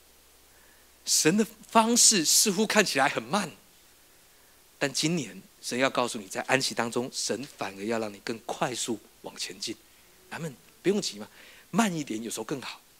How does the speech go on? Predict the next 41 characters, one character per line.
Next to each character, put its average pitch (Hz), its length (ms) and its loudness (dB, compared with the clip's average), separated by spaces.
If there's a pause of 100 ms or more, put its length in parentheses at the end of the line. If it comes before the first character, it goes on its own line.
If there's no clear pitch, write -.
(240)
阿 131 80 -6
们。 156 180 -4 (540)
有 151 100 2
时 - 100 0
候 247 80 4 (280)
得 143 160 4
得 185 200 2
很 113 120 -12
快， 165 280 0 (480)
去 - 240 -2
的 131 80 -2
也 101 140 -4
很 110 100 -12
快。 - 220 -4 (480)
阿 113 100 -10
们。 143 140 -8 (800)
你 196 80 -6
说： 277 80 2
牧 285 120 2
师， 262 80 2
那 269 100 8
不 226 120 2
会 254 80 10
是 247 120 4
我？ 127 260 -4 (440)
OK， 110 200 -8 (440)
那 147 80 -2
些 147 140 2
失 143 160 0
去 139 180 2
的 117 80 2
人 104 140 -6
也 104 100 -8
不 123 200 -10
觉 98 140 -10
得 110 80 -6
是 - 100 -6
他。 - 400 -2 (300)
OK， 113 200 -8 (280)
阿 117 100 -8
们。 123 100 -6